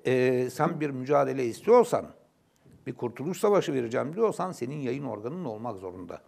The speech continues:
Yayın organın yoksa hiçbir şey yapamazsın. Ha, e, hatırlayın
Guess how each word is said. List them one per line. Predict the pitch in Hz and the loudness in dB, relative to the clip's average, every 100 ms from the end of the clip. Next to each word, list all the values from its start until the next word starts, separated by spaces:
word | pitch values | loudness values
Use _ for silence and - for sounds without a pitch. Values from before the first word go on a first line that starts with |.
| _ _ _ _ | _ _ _ _
Yayın | 160 180 135 | -2 0 -2
organın | 107 98 95 120 | -6 -8 -10 -4
yoksa | 196 190 - | -2 -2 -4
hiçbir | 185 - | -8 -8
şey | 151 | -8
yapamazsın. | 117 92 - - - _ _ _ _ _ _ _ _ _ - - _ _ _ _ _ _ _ _ _ | -8 -8 -14 -18 -20 _ _ _ _ _ _ _ _ _ -20 -20 _ _ _ _ _ _ _ _ _
Ha, | - 247 202 - - - _ | 10 12 12 6 -14 -20 _
e, | 156 190 196 190 190 190 185 185 185 180 170 - _ | 2 4 6 6 6 4 4 4 4 2 -2 -8 _
hatırlayın | - 175 - 196 226 190 190 | -6 -2 4 8 8 8 4